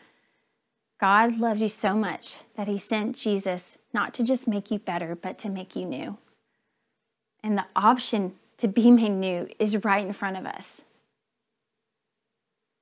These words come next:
To pray and ask Jesus not only to come into our heart, but to be our Savior, to live for him, to live this life surrendered to him. The thing that moves me the most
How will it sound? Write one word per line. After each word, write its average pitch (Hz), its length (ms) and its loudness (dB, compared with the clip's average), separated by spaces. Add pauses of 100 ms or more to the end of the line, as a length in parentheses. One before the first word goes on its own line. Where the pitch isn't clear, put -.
To 220 80 -12
pray 220 420 0
and 202 140 -6
ask 196 280 -4
Jesus 196 400 -6
not 208 180 0
only 220 300 0
to 214 80 -4
come 214 240 -6
into 185 180 -6
our - 120 -8
heart, - 320 -4
but 190 140 -8
to 220 80 -2
be 214 280 -2
our 196 120 -4
Savior, - 420 -10
to - 160 -10
live 208 240 -6
for - 160 -10
him, 226 320 -8 (1120)
to 220 100 -4
live 214 240 2
this 220 240 2
life 185 600 -2 (800)
surrendered 196 720 -2
to - 100 -12
him. - 400 -10 (1200)
The 214 120 2
thing 226 240 2
that 214 160 0
moves 214 280 -2
me 214 100 0
the 196 100 -4
most 185 500 0